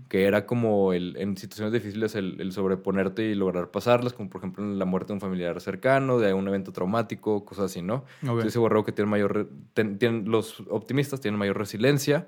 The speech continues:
Speaker 1: creen que su esfuerzo mejora el futuro y se man-, y así se mantienen motivados cuando las cosas no van bien.
Speaker 2: Ok.
Speaker 1: Se enfocan en el aquí y el ahora,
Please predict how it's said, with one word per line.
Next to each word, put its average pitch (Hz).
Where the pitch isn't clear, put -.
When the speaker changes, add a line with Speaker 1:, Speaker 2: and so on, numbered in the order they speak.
Speaker 1:
creen 131
que 143
su 139
esfuerzo 120
mejora 113
el 117
futuro 156
y 185
se -
man-, 120
y 123
así 113
se 123
mantienen 127
motivados 135
cuando 101
las 87
cosas 92
no 92
van 120
bien. 190
Speaker 2:
Ok. 117
Speaker 1:
Se 117
enfocan 120
en 127
el 98
aquí 107
y 98
el 92
ahora, 165